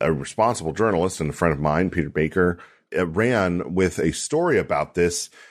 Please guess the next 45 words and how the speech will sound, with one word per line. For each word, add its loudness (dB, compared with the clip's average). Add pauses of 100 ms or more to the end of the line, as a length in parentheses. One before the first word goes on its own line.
(140)
relatively 0
recently, 0
one 0
which 0
I 2
think, -2
you -2
know, 2
probably 2
some -4
of -2
our 2
listeners -2
might 2
even 0
have -4
missed, 0 (360)
just -6
given 2
sort 2
of 0
the -4
nature 2
of 0
it. 0 (120)
And 2
they've 2
continued 0
to -2
run 0
with 2
this 0
story. 0 (400)
How 0
did -4
that 0
play -2
out, 2
and -2
what 0
was -6
the 0
sourcing 4
involved -4
there? -12